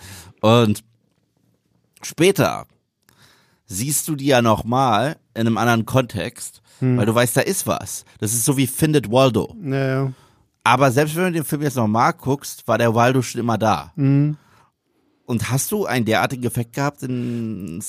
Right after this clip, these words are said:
Speaker 1: Skinamarink?
Speaker 2: muss, ich muss tatsächlich sagen, ich hatte jetzt beim zweiten Mal gucken, hatte ich eine Sequenz, wo ich wirklich dachte, okay, da steht schon irgendwie jemand so
Speaker 1: Oh.
Speaker 2: oder so. Aber das ist halt dieser Punkt, dadurch, dass durch das Grisseln das Bild die ganze Zeit irgendwie in Bewegung ist und selbst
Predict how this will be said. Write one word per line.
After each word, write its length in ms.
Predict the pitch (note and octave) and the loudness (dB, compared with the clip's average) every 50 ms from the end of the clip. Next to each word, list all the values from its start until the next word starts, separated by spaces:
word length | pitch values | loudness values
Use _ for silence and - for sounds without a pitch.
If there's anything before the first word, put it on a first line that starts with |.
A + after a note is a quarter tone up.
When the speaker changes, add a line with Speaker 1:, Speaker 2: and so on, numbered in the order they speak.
| - D3 | -2 0
Speaker 1:
Skinamarink? 420 | C#3+ D#3+ D#3+ E3+ G3+ B3 C#4+ - | 2 4 6 6 6 4 2 -2
Speaker 2:
muss, 80 | - A#3 | -2 -2
ich 120 | D#3+ C#3+ | -2 2
muss 200 | D#3+ F3+ G#3+ A#3 | 2 4 2 2
tatsächlich 480 | - - G3 F#3 F#3 G3 G3 G3 F#3+ F3+ | 2 0 0 2 2 2 2 2 0 0
sagen, 300 | - F#3 F3 F#3 F#3 F3 | 2 2 2 4 4 2
ich 120 | E3 - - | 0 0 -2
hatte 220 | F3 - - E3+ | -4 -2 -2 -2
jetzt 260 | D#3+ D#3+ E3 - - | 0 0 0 -2 -2
beim 180 | - D#3+ D3+ D3 | 0 0 0 0
zweiten 440 | - - - C#3+ D#3 G3+ - - G3+ | -2 -2 0 0 2 0 0 0 -2
Mal 140 | F3+ F3+ E3+ | 0 0 0
gucken, 400 | - - F3+ E3+ - E3+ D#3+ D#3 | -2 -2 -4 -2 -2 -2 0 0
hatte 160 | D#3+ D3 D#3 | 0 -2 -4
ich 180 | C3+ - - - _ _ _ _ _ | -6 -8 -10 -18 _ _ _ _ _
eine 340 | - C#3+ D3 F#3+ A#3+ C4 A#3+ | -2 0 2 4 4 4 2
Sequenz, 600 | F#3+ G3+ F#3 - - - F3 F#3 F#3+ F#3 - - | 2 0 -2 -2 0 2 2 4 2 2 0 0
wo 80 | E3 | 0
ich 180 | E3+ D3+ - - | 0 0 0 0
wirklich 380 | E3 E3+ E3+ - F3 D#3+ - - | 0 0 0 2 0 -2 0 0
dachte, 340 | D#3 D#3 D#3 C#3+ - - D3 | 0 0 0 0 -2 -4 -4
okay, 240 | C#3+ - - D3+ C#3+ | -4 -2 0 0 2
da 120 | C#3+ C#3 | 2 0
steht 340 | B2 - - - C3+ C3+ C3 - | -2 -4 -4 -2 -2 -2 -2 -2
schon 200 | - C3+ B2+ - | -2 -4 -2 0
irgendwie 420 | C3+ A#2 A2 G#2+ A2 A2+ A2+ G#2+ | 0 -2 -2 -2 -4 -6 -6 -6
jemand 540 | G#2+ G#2 A2 A#2+ A2+ G#2+ A2 G#2+ A2 G#2+ - | -4 -2 0 2 2 2 0 -2 -4 -6 -6
so 120 | - B2 A#2+ | -4 -4 -2
Speaker 1:
Oh. 40 | A#2 | -2
Speaker 2:
oder 180 | A2+ A#2 B2 | -2 -2 -2
so. 200 | A#2+ A2+ B2 A#2+ A2 - - - - - - _ _ | 0 0 0 0 -2 -4 -10 -20 -20 -20 -20 _ _
Aber 320 | - - D3+ E3+ E3+ E3+ E3+ - | -2 0 2 4 2 2 0 -6
das 280 | - - D#3 D#3 - - | -2 0 0 2 2 0
ist 180 | G#3 G3 - | -4 -2 0
halt 160 | F#3+ F3+ E3+ D#3 | 2 2 2 2
dieser 200 | D3 D3+ D3 C3+ | 2 2 2 2
Punkt, 340 | - - F#3 F#3+ E3+ - | 2 0 0 0 0 0
dadurch, 300 | D#3 C#3+ D3 D3+ D3 - | 0 0 0 0 -2 -4
dass 180 | - - D3+ - | -4 -6 -6 -4
durch 240 | - - D3 C#3+ - | -2 -2 -2 -2 -2
das 220 | - D3 B2 - _ - | -4 -6 -6 -8 _ -14
Grisseln 640 | - - - G#3+ G#3 F3 D3+ D3 D3+ F3 G#3+ A3 - - _ _ _ _ _ _ _ - | -8 -4 -2 -2 0 2 4 4 4 4 2 0 -4 -10 _ _ _ _ _ _ _ -4
das 200 | - D3+ - - | -4 -4 -4 -2
Bild 360 | - D#3+ E3+ G#3 G#3 G3+ - | 0 2 4 4 2 0 -4
die 140 | D3+ B2+ - | -12 -8 -4
ganze 380 | - D3+ F3 A#3 A#3+ - G3 | -2 0 2 2 0 0 -4
Zeit 340 | - - - F#3 G3 G3+ - | -10 -4 0 2 2 2 2
irgendwie 260 | F3 E3+ E3+ E3 D#3 | 2 0 0 2 2
in 100 | E3 D#3 | 2 2
Bewegung 540 | C#3 C#3 B2 B2+ D3 F#3 G#3 F#3+ G#3+ F#3 D3 | 0 0 0 2 2 2 2 2 2 2 2
ist 200 | C3+ C3 - - | 2 0 -2 -2
und 180 | D3 B2+ A#2 - | -6 -6 -6 -4
selbst 600 | - C#3 D3 E3+ F3 E3+ - - - - - - | 0 2 2 2 2 0 -4 -10 -10 -10 -14 -14